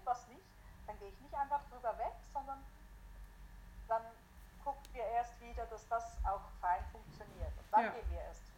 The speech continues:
Speaker 1: nächsten. Also
Speaker 2: Ja.
Speaker 1: so diesen Aufbau auch nicht einfach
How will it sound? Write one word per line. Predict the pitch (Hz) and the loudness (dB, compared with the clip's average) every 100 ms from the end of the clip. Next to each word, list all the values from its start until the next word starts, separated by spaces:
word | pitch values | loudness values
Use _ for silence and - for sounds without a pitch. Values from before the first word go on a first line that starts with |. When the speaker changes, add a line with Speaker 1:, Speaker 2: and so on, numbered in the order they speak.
| 147 | -12
Speaker 1:
nächsten. | 147 - - | -12 -12 -2
Also | - 214 | 2 2
Speaker 2:
Ja. | 220 | 2
Speaker 1:
so | 175 - - - - 269 | -2 -4 -10 -18 -10 4
diesen | - - | 6 6
Aufbau | 190 196 285 339 - 277 277 277 - - | 8 10 10 10 10 12 12 8 0 2
auch | 240 - | 2 2
nicht | - | -4
einfach | 208 226 233 | 0 0 0